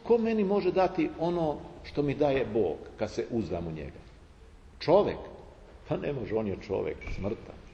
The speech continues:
Mi smo smrtni. Jedino Bog može nam dati. I onda zašto uopšte kazati: "Ja sam dovoljan samome sebi"?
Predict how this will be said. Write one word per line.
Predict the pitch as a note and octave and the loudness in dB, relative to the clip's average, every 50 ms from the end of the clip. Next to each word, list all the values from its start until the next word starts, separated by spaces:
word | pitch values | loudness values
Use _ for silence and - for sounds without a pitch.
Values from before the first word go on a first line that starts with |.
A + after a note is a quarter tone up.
| - - - | -16 -6 -6
Mi | G2+ | -6
smo | F#2+ - F2+ E2 | -4 -4 -8 -10
smrtni. | - - G#2 A2+ B2+ - - - - - - - - - - - - - - - - - - - - - - - - - - - - - - - - - - | -8 -4 -4 -4 -4 -4 -6 -12 -16 -16 -18 -18 -20 -20 -20 -20 -20 -20 -20 -20 -20 -20 -20 -20 -20 -20 -20 -20 -20 -20 -20 -20 -20 -20 -20 -20 -20 -14 -10
Jedino | - - - E3 F3 E3+ F3 - G#2 A#2+ | -10 -4 -4 -2 -2 -2 -4 -6 -8 -6
Bog | D#3+ F#3 F#3 D#3 A#2 F#2+ | -4 -4 -4 -4 -6 -6
može | G#2 A2+ A2 - F#2 F2 | -6 -6 -6 -6 -8 -10
nam | E2 E2 D#2 - | -8 -8 -8 -8
dati. | D#2+ D2+ - - - - - - - - - - - - - - - - - - - - - - - | -10 -12 -12 -14 -18 -20 -20 -20 -20 -20 -20 -20 -20 -20 -20 -20 -20 -20 -20 -20 -20 -20 -20 -8 -4
I | G#2+ | -2
onda | C3+ E3+ E3+ E3+ D3 | -2 -2 -2 -2 -4
zašto | - F#3+ G#3 A3 G3+ - - - D#3 C#3 - - - | -2 -2 -2 -2 -4 -6 -8 -8 -8 -8 -10 -10 -8
uopšte | - - - - - - - D#3 C3+ A2 - - - - - - | -8 -8 -8 -12 -16 -10 -8 -8 -8 -8 -12 -18 -20 -20 -18 -12
kazati: | - A#2 C#3 E3 E3+ E3 D3 - - C3+ G#2+ - - - - - E2 E2 E2 E2+ | -8 -6 -6 -4 -4 -6 -8 -6 -4 -4 -4 -4 -6 -12 -16 -14 -14 -12 -8 -2
"Ja | F#2 G2+ A2+ C3+ D3+ D3+ C#3+ - - - | 2 2 2 4 2 -2 -4 -6 -10 -12
sam | - - A2 G2+ F2 D2+ | -10 -4 -2 -2 -2 0
dovoljan | - G2+ G#2+ A#2+ A#2+ A#2+ A2 G#2 F#2+ F#2 - | 2 2 2 2 2 0 -2 -2 -2 -4 -4
samome | - - F#2+ F#2 F#2+ G2 F#2+ F2+ F2 F2 E2+ | -2 0 0 0 0 0 -2 -2 -2 -4 -4
sebi"? | - - - - - - | -6 -8 -10 -10 -10 -14